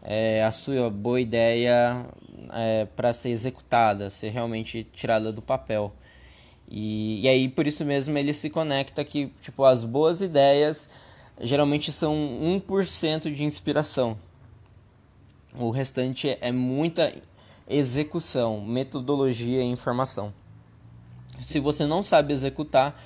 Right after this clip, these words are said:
se você não tem o método, você não consegue, é,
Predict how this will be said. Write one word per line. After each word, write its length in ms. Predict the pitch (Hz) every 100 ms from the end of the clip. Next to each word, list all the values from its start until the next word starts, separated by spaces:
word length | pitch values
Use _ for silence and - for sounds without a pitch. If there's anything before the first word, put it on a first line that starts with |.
| -
se 80 | -
você 220 | 123 -
não 180 | 135 151
tem 200 | 156 156
o 80 | 160
método, 540 | 156 139 139 147 143 143 - - -
você 240 | 120 120 139
não 300 | 139 135 135
consegue, 840 | 151 160 160 139 131 127 127 123 - - - - -
é, 720 | 110 113 110 113 113 110